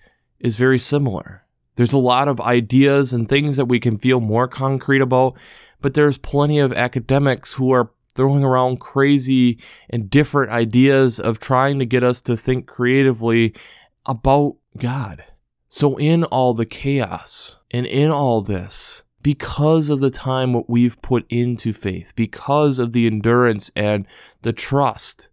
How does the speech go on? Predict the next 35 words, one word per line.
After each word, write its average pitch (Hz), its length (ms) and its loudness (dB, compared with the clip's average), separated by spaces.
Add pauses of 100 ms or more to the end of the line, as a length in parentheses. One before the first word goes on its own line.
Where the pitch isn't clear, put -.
of 113 580 0
what 120 500 2
the 127 200 0
results 120 880 0
we 113 160 0
have 107 480 -4
from 101 200 -4
Scripture 143 600 -4
and 113 180 -6
the 104 60 -2
results 104 540 -2
we 113 80 -4
have 104 260 -2
from 95 220 -8
people 135 600 -2 (200)
and 101 100 -8
the 101 60 -4
communities 127 640 -2
around 117 420 -2
us 101 420 -4 (160)
helps - 540 -4
with 117 280 0
the 113 160 2
endurance 107 880 -2 (180)
of 107 160 -4
faith. - 560 -10 (220)
And 151 100 -4
it's - 180 -4
the 131 60 -2
same 123 380 0
thing 113 220 -2
in 104 120 -4
science 139 500 -2
where 117 140 2
we're 117 320 4